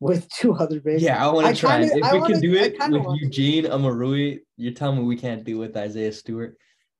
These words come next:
Speaker 2: I would love to see it, and I think defensively it would be one of our, one of our best lineups. Like, we go out there with,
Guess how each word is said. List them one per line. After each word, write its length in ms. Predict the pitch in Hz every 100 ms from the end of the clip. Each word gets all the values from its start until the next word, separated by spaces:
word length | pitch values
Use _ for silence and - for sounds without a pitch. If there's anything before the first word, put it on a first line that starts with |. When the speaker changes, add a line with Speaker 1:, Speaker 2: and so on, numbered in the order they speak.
| _ _
Speaker 2:
I 80 | 127
would 140 | 147 131
love 260 | 135 127
to 80 | -
see 220 | 127 120
it, 80 | 107
and 120 | 113
I 100 | 120
think 240 | 127 147 135
defensively 840 | 139 135 117 117 120 110 113 101
it 80 | 107
would 140 | 107 107
be 120 | 110
one 160 | 104 98
of 100 | 95
our, 280 | 95 92 85
one 160 | 110
of 120 | 104 98
our 100 | 95
best 400 | 92 95 - _ _ _ _ _ _
lineups. 380 | 117 98 92 87
Like, 240 | 127 - - _ _ -
we 140 | 143
go 140 | 143
out 160 | 139 139
there 140 | 135 127
with, 220 | 117